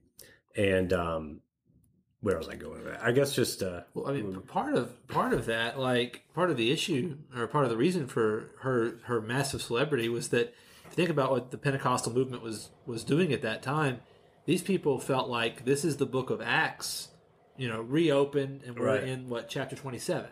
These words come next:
Speaker 2: you know?
Speaker 1: Yeah,
Speaker 2: And it's
Speaker 1: right.
Speaker 2: like, it's been closed for all this time, and now the Holy Spirit's moving again. So these are, like, almost like the new apostles, and these
Speaker 1: Right.
Speaker 2: are, and i-, even though the whole concept of, of Pentecostalism and, and of, you know,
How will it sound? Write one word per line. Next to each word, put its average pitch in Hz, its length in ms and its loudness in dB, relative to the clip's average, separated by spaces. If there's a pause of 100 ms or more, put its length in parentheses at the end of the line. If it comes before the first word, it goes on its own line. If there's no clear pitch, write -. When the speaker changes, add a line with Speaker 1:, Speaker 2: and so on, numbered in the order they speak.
Speaker 2:
you 139 120 -6
know? 123 300 -4
Speaker 1:
Yeah, 175 120 4
Speaker 2:
And 131 100 -2
it's 143 140 2
Speaker 1:
right. 135 180 4
Speaker 2:
like, - 80 -8
it's 131 120 -2
been 147 160 2
closed 165 380 2
for 170 100 0
all 156 120 4
this 165 160 0
time, 131 460 0
and 127 180 -8
now 135 520 -2 (280)
the - 60 -8
Holy 156 180 4
Spirit's 143 340 2
moving 156 300 0
again. 127 220 -2
So 127 100 -2
these 190 260 0
are, 160 80 4
like, 123 380 0 (300)
almost 170 220 -2
like 147 100 0
the 156 80 -2
new 147 160 -2
apostles, 160 680 -4
and 123 80 -2
these 143 160 0
Speaker 1:
Right. 117 180 4
Speaker 2:
are, 123 140 -4 (320)
and 147 380 0
i-, 143 320 -12 (300)
even 180 400 0
though 156 460 4
the 131 140 -4
whole 170 240 -2
concept 147 840 -2 (100)
of, 139 500 2 (360)
of 127 260 -4 (200)
Pentecostalism 143 920 0
and, 101 160 -6
and 123 220 -8
of, 139 340 0
you 131 60 -2
know, 117 260 -8